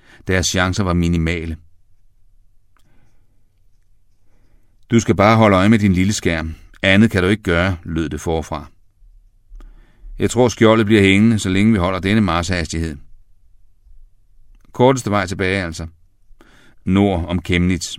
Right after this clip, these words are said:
Ja tak, Brian." "Vi er sindssyge." "Ikke vi. Situationen." Jernbanelinjen under dem var ingen anden rangs sidestrækning.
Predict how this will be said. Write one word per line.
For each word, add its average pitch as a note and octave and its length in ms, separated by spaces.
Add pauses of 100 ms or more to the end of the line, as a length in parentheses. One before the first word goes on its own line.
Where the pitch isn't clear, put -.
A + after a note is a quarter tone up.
Ja F2+ 180
tak, F2+ 340
Brian." D2 380 (1120)
"Vi G2 100
er F#2 40
sindssyge." G2+ 560 (500)
"Ikke G#2 180
vi. E2 180 (340)
Situationen." F#2+ 760 (2250)
Jernbanelinjen G#2+ 800
under G2+ 220
dem F2+ 160
var F2 60
ingen F#2+ 380
anden G2 320
rangs D#2 380
sidestrækning. D2+ 720